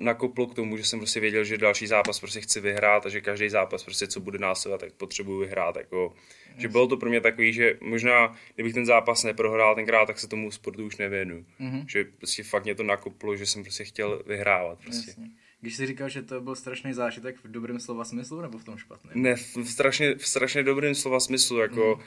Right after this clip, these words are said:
Speaker 1: je strašně rád na to vzpomínám, i když jsem dostal tenkrát asi nejvíc do huby,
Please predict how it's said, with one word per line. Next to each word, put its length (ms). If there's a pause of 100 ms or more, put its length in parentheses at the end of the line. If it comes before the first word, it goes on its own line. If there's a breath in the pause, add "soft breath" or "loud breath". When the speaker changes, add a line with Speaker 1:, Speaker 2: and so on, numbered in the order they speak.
(180 loud breath)
Speaker 1:
je 60
strašně 280
rád 160
na 80
to 40
vzpomínám, 440
i 40
když 120
jsem 100
dostal 260
tenkrát 380
asi 180
nejvíc 280
do 120
huby, 340